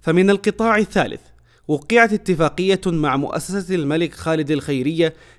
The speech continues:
كمستشار محلي للمبادرة. ومن القطاع الخاص وقعت اتفاقية مع رجل الأعمال الشيخ خالد الجفالي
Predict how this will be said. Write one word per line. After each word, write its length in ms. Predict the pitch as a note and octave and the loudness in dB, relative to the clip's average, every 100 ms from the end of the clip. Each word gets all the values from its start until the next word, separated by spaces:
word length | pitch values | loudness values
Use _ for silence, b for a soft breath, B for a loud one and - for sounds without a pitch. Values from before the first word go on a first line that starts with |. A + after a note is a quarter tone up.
| - | -4
كمستشار 680 | E3 E3+ E3 E3+ G#3+ G#3+ | 0 0 0 0 2 2
محلي 680 | F#3+ F3+ D#3+ D#3+ D3 D3 C#3 | 2 0 0 0 2 2 2
للمبادرة. 720 | C#3 C3 C#3+ D3+ E3+ G#2+ C2 - b b - | 0 0 2 4 4 0 -8 -12 b b 0
ومن 240 | E3+ F#3 | 4 6
القطاع 440 | F3 F3+ A3 B3+ A#3 | 6 2 2 0 0
الخاص 460 | G3 E3 - - _ | -2 -4 -6 -14 _
وقعت 400 | F3+ G3 A3 A#3+ | 2 2 4 2
اتفاقية 600 | G3 - D#3+ D#3 E3 F#3+ F#3+ | 2 -2 0 0 2 0 2
مع 340 | F3+ E3+ C#3 | 0 2 2
رجل 240 | C#3+ F3 G3+ | 2 2 4
الأعمال 600 | F#3 F3+ F3 E3+ G#2+ D#2+ - | 4 4 2 2 -2 -6 -8
الشيخ 360 | - D3+ D#3 | -4 0 0
خالد 240 | - D3 C#3 | 0 -2 -2
الجفالي 720 | C#3 C3 - F3+ F3 F3+ | -4 -4 0 2 4 2